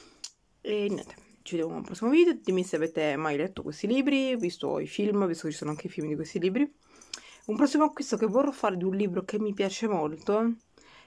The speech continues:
è quello lì che è tratto da una serie di Netflix che è The Witcher. Mi piacerebbe tantissimo, e Luna Nera. Vorrei avere tutti i libri perché voglio vedere come sono nei libri. Mi,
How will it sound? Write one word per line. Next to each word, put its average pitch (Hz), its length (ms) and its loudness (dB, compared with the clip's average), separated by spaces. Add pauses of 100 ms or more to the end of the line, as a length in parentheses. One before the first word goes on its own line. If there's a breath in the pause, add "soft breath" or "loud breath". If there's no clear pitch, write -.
(120 loud breath)
è 196 280 4
quello 262 200 6
lì 214 220 4
che 220 100 0
è 208 60 0
tratto 185 400 0
da 170 340 4
una 208 220 2
serie 180 360 2
di 165 140 -2
Netflix 165 540 -6
che 175 120 -2
è 165 40 0
The 170 80 4
Witcher. 160 500 0 (560)
Mi - 60 -4
piacerebbe 185 260 0
tantissimo, 208 560 2
e 190 60 6
Luna 185 200 4
Nera. 160 380 -2 (460 loud breath)
Vorrei 220 180 6
avere 196 240 4
tutti 208 180 2
i 180 40 6
libri 180 340 2
perché 175 280 -2
voglio 175 180 4
vedere 180 220 4
come 180 180 -2
sono 180 160 -2
nei 160 160 -2
libri. - 320 -8 (440 loud breath)
Mi, 185 240 -2